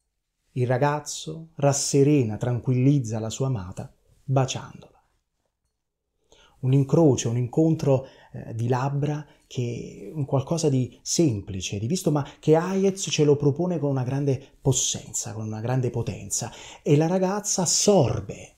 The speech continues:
tutta questa carica emotiva, tutta questa energia nel suo corpo, che diventa un corpo elegante, sinuoso. E il tutto avviene nel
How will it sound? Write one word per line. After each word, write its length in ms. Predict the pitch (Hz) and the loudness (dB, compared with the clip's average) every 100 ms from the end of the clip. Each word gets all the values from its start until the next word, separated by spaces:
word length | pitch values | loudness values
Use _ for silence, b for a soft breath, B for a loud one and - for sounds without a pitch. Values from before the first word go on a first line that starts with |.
| _ | _
tutta 260 | - 165 165 | -6 0 4
questa 300 | 139 135 131 | 4 2 0
carica 320 | 127 139 127 | 2 2 2
emotiva, 340 | 120 117 185 120 | 0 0 0 0
tutta 220 | 123 123 | 0 2
questa 220 | 131 - | 2 2
energia 340 | 135 143 151 | 2 4 4
nel 160 | 180 139 | 4 2
suo 200 | - 175 | -2 -4
corpo, 380 | 180 196 214 143 | -2 -2 -2 -2
che 100 | 123 | 0
diventa 340 | 120 147 139 | 0 0 0
un 100 | 120 | -4
corpo 320 | - 135 - | -2 -4 -2
elegante, 640 | 113 110 127 123 101 95 95 | -4 -2 -4 -4 -8 -8 -8
sinuoso. 720 | - 104 120 127 92 90 - b b b | -6 -4 0 -2 -4 -10 -16 b b b
E 120 | 143 | 6
il 240 | 151 147 | 6 4
tutto 540 | - 95 - - 123 - _ _ _ _ _ _ _ _ - | -2 -4 -6 -12 -12 -14 _ _ _ _ _ _ _ _ -10
avviene 720 | 110 95 117 127 143 156 _ _ _ 113 | -8 -4 -2 -2 -4 -8 _ _ _ -6
nel 340 | 110 104 107 | -4 -4 -8